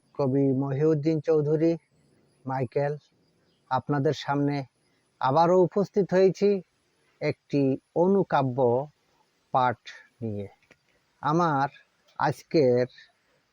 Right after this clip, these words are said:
অনুকাব্যটির নাম তারুণ্যে প্রেম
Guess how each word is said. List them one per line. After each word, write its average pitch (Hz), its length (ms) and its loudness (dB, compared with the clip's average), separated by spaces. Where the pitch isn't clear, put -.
অনুকাব্যটির 170 1000 2
নাম 135 640 -2
তারুণ্যে 180 840 6
প্রেম 165 540 4